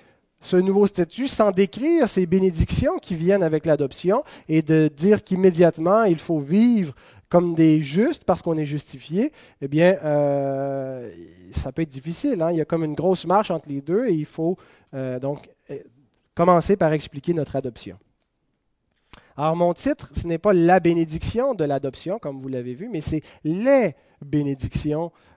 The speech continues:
de l'adoption, parce qu'il y a plusieurs bénédictions qui viennent avec le fait que nous sommes devenus enfants de Dieu.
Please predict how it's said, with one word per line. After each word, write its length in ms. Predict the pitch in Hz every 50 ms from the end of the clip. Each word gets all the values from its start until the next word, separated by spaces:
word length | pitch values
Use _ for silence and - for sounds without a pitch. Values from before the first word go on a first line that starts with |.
| _ _ _
de 140 | 143 135 147
l'adoption, 560 | 143 139 143 143 143 135 - - - 233 269
parce 200 | - 220 185 -
qu'il 100 | - 208
y 20 |
a 40 | 196
plusieurs 580 | - - 226 247 240 214 226 240 240 226 190 160
bénédictions 640 | 156 156 156 151 135 131 139 - - - 208 226 240
qui 180 | - - 175
viennent 560 | 151 143 147 160 165 185 226 285 302 226 170 120 - _ _ _ _ _ _ _ _ _ _ _ _ _
avec 240 | - 139 143 151 -
le 120 | 160 156 147
fait 200 | - - 202 202
que 120 | - 170
nous 120 | 156 156
sommes 220 | 143 - 170 175 170
devenus 320 | 156 156 151 151 175 170
enfants 300 | 160 147 139 - 160 156
de 100 | 143 135
Dieu. 240 | 127 120 120 120 110